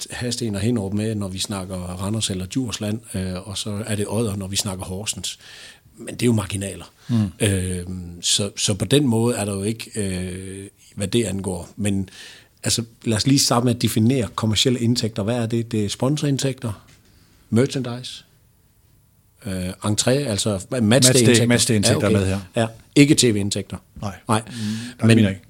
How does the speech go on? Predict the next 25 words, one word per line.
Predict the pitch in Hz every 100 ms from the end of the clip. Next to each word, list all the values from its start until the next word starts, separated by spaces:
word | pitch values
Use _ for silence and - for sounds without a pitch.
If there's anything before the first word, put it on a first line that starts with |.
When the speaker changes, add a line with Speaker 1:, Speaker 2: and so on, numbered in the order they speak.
| _ -
Speaker 1:
men | 107 104
så, | - 156 135
øh, | 113 113 110 107 101 101 95 92 87
så | 90 127
er |
vi | 120 117 117
jo, | 107 101 98 95
øh, | 92 90 90 90 90 92
så | -
er | 113
vi | 139
over | 120 139
hundrede | 110 117
millioner | 104 98 95 90 - -
nu. | 101 95 _ _ _ _ _ 110
Øh, | 98 90 90 85 85 104 -
og | - 139
det, | 131 - _ -
det | 135 123
har | 117
vi | 110
jo | 113 101 92 _ -
på | 95
de | 110
der, | 107